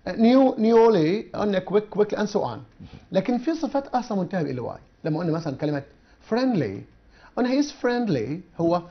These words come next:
Speaker 1: شخص عطوف أو ودود أو طيب.
Speaker 2: مهم.
Speaker 1: لما أقول بقى بيعاملني بطريقة ودودة، يبقى أنا friendly way.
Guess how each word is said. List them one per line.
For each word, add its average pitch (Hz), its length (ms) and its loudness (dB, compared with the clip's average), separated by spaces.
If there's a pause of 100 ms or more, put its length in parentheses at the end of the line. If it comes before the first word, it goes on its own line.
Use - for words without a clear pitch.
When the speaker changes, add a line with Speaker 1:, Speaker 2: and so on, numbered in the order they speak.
(100)
Speaker 1:
شخص - 500 -8 (160)
عطوف 185 320 -6
أو 135 220 -4
ودود 156 280 -2
أو 170 100 -4
طيب. 131 300 -4 (120)
Speaker 2:
مهم. 85 100 -12 (400)
Speaker 1:
لما 214 180 2
أقول 330 220 2
بقى 240 160 4
بيعاملني 214 520 2
بطريقة 202 440 0
ودودة، 160 360 2
يبقى 147 220 0
أنا 160 120 -2 (120)
friendly 165 240 2
way. 208 460 2